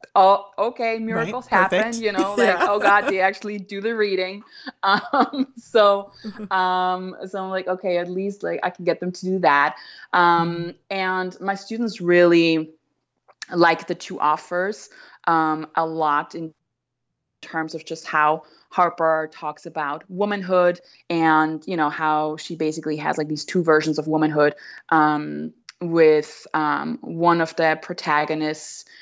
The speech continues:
Speaker 1: being, um, the sort of more, like, traditional version of it, getting married,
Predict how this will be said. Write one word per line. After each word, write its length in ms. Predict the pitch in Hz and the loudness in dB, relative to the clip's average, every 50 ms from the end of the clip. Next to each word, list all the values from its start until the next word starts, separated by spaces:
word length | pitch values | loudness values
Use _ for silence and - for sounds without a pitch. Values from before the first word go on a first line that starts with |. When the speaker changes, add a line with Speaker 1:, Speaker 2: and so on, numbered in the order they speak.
| - _ _ | -20 _ _
Speaker 1:
being, 640 | - 170 160 160 156 156 151 151 151 151 156 156 - | -6 -2 0 2 4 4 4 2 0 -2 -2 -4 -4
um, 520 | 156 156 156 151 151 151 151 156 160 165 165 | -2 -2 0 0 0 0 -2 -2 -6 -8 -6
the 120 | - 165 160 | -6 -6 -4
sort 180 | - 175 160 | -2 0 0
of 120 | 160 156 - | 0 0 0
more, 260 | 160 156 156 156 156 | 0 2 2 4 4
like, 200 | 147 135 - - | 2 0 -2 -6
traditional 1120 | - - 180 160 151 151 151 165 156 - - - 180 175 175 170 170 170 170 170 170 - - - - - - | -4 -2 0 0 0 2 2 2 2 2 0 0 2 4 6 6 6 6 4 4 0 -4 -12 -20 -18 -14 -2
version 400 | 170 170 170 165 165 - 175 170 | 2 4 4 4 4 0 -2 -4
of 160 | 165 160 170 | -4 -4 -2
it, 360 | 170 165 165 165 165 165 165 - | -2 0 0 0 0 -2 -6 -8
getting 280 | 151 147 147 151 156 | -8 -8 -8 -8 -6
married, 600 | 156 160 160 156 156 156 156 156 156 156 160 156 | -4 -2 -2 -2 -2 -2 -2 -2 -2 -4 -4 -6